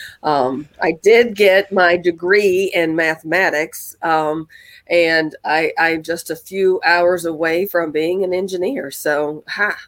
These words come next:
you know, but, um, I taught for many, many years. I taught art. Actually, it's kind of funny. I didn't really like teaching math because, uh, most of the students, I,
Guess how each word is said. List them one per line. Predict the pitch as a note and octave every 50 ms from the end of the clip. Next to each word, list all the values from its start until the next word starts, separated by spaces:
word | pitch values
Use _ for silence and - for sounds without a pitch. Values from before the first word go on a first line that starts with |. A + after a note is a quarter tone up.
| _ _ -
you | - D#3+
know, | D#3 C#3+ D3 D#3 D#3+ F3+ F#3+ -
but, | F#3+ E3 D#3 D#3 D3+ C3+
um, | C3 B2 B2+ B2+ C#3 D3+ - _ _ _ _ _ _ - - - - - - -
I | - D#3 D#3+ D#3 D3+ D3 D#3+ E3 - - - F#3 - - -
taught | - - - E3 E3 F#3+ B3+ - -
for | - G#3 F#3 E3+ E3 E3 D#3+ D#3+ D#3+ D3+
many, | D#3 E3 D#3+ E3+ F3+ F3+
many | F#3 E3+ E3+ F3 F3
years. | E3+ D#3+ D#3+ E3 E3 F3 A#3 C#4 E4 F#4 - - D#3
I | D3+ D3+ D3+
taught | D3 - F3 D#3+ D#3+ - - -
art. | D#3+ E3 D#3 F#3+ - - - - - _ _ _ - - - -
Actually, | - E3+ F3+ F3+ - - G3+ F#3 F3+ F3 F#3+
it's | G3+ G3+ -
kind | - F#3 E3 E3
of | D#3+ -
funny. | E3 D#3+ E3 F#3 G#3+
I | F3+ D3+
didn't | D3+ D3+ F3 F3 E3+ F3 F3 E3
really | D#3 E3 E3 E3 E3+ E3 D3
like | C#3+ D3 D#3 F#3 G3+ -
teaching | - B3 A3+ A#3 - B3 A#3+ A#3+
math | A3+ A3+ A#3+ C4 D#4 F4+ - _ _
because, | - F3 F3 - E3 D#3+ D3+ D#3 D3+ - - - - - - - - - - -
uh, | - D#3+ D#3 D3 D#3
most | - - F#3+ F3 F3+ F3+ F#3+ G#3 G3+ - - - - -
of | - E3 E3+ E3 D#3+
the | D#3+ F3
students, | F3 - - F3+ F3+ F3+ G3 A3+ C4 C#4 - - - - _ - F#3+ F3+ _ - - - - - - -
I, | - G3